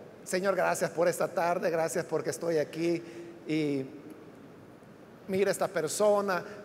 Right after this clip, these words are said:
que ha tenido tantas experiencias". O sea, dando vueltas por las ramas andaba yo, ¿no? Pero yo no estaba pidiendo, "Señor, perdónalo".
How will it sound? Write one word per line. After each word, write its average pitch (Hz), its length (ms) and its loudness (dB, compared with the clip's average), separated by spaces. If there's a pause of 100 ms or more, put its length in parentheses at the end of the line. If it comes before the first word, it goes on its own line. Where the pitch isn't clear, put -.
(340)
que 175 180 2
ha 160 400 4 (340)
tenido 175 340 2
tantas 170 480 0
experiencias". 190 540 4
O 208 60 4
sea, 202 80 2
dando 339 380 2
vueltas 440 340 4
por 214 160 4
las 196 100 8
ramas 262 280 4
andaba 180 340 4
yo, 135 160 0
¿no? 208 220 -2
Pero 226 180 6
yo 262 140 4
no 339 80 4
estaba 269 320 2
pidiendo, 240 520 0 (160)
"Señor, 220 300 0
perdónalo". 156 680 -2